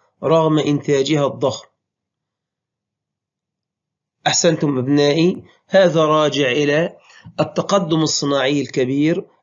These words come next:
الذي تشهده القارة، مما أدى إلى حاجتها إلى المواد الخام اللازمة للصناعة. السؤال الثالث، بما تفسر تعد قارة أوروبا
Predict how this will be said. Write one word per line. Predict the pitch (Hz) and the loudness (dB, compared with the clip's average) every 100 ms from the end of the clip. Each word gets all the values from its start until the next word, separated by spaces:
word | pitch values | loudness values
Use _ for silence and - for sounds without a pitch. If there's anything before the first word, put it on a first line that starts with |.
| _ | _
الذي | 143 170 160 | 0 2 0
تشهده | 147 135 147 143 131 | 0 -2 -2 -2 -2
القارة، | 127 - 143 139 139 147 160 - _ - | -4 -2 0 2 0 0 -2 -6 _ -2
مما | 151 156 147 | 0 2 0
أدى | 160 151 143 | -2 -2 0
إلى | 143 143 139 | 0 2 0
حاجتها | 135 139 131 147 - 139 143 151 156 - _ - | -2 -2 0 -2 -2 -2 0 0 -4 -14 _ -2
إلى | 156 | 0
المواد | 156 147 147 156 139 | 2 0 0 0 -2
الخام | 123 - 139 131 131 135 - _ | -6 -4 -2 0 0 -4 -10 _
اللازمة | 151 143 135 131 123 127 127 117 - | -2 0 0 0 -2 -2 -2 -4 -10
للصناعة. | 151 165 - 156 143 85 98 - _ _ _ _ _ _ _ _ _ _ _ _ | -4 -4 -2 0 0 -2 -6 -14 _ _ _ _ _ _ _ _ _ _ _ _
السؤال | 180 - 175 165 156 | -4 -4 -2 0 0
الثالث، | 139 - 160 165 190 - - _ _ _ _ | -4 -2 0 2 0 -4 -20 _ _ _ _
بما | 175 202 170 | 0 2 2
تفسر | 151 143 165 160 180 196 - _ _ _ _ | -2 -2 -2 -2 -2 -2 -4 _ _ _ _
تعد | 147 135 190 202 - _ _ | -2 0 0 -4 -16 _ _
قارة | - 165 160 147 151 139 | 0 2 2 0 -2 -2
أوروبا | 139 160 160 175 196 - | 0 0 0 0 0 -4